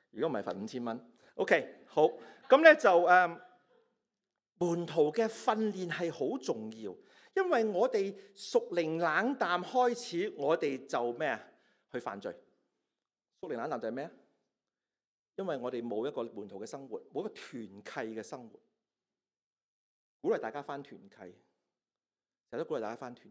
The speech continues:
契。返嚟就咁唱幾首歌，祈下禱，聽下道係唔足夠。團契生活，網上又好，實體又好，係好重要。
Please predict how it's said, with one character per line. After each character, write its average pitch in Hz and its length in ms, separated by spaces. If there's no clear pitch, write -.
契。 - 60
返 214 160
嚟 120 180
就 120 160
咁 160 280
唱 131 200
幾 131 120
首 131 120
歌， 139 480
祈 107 140
下 107 180
禱， 113 460
聽 160 160
下 131 140
道 110 200
係 98 180
唔 80 180
足 120 100
夠。 85 140
團 120 220
契 143 160
生 156 340
活， 117 120
網 131 200
上 151 100
又 110 140
好， 104 380
實 - 140
體 120 180
又 104 120
好， - 240
係 117 100
好 110 200
重 92 420
要。 92 120